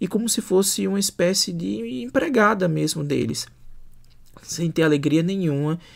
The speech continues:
E aí, o que acontece? A Ana Terra engravida, e o único amparo que ela tem ali, familiar,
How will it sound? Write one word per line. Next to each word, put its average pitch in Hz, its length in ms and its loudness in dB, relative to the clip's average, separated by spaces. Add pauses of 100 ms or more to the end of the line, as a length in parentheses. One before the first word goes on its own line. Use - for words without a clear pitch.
(320)
E 170 260 4
aí, 170 560 2 (160)
o 175 140 4
que 175 140 -2
acontece? 170 640 2 (400)
A - 120 -4
Ana 170 140 4
Terra 160 280 0
engravida, 156 760 0 (220)
e 190 60 4
o 202 60 2
único 330 300 2
amparo 233 560 4
que 220 100 -2
ela 180 140 4
tem 190 320 2
ali, 170 300 2
familiar, 175 800 2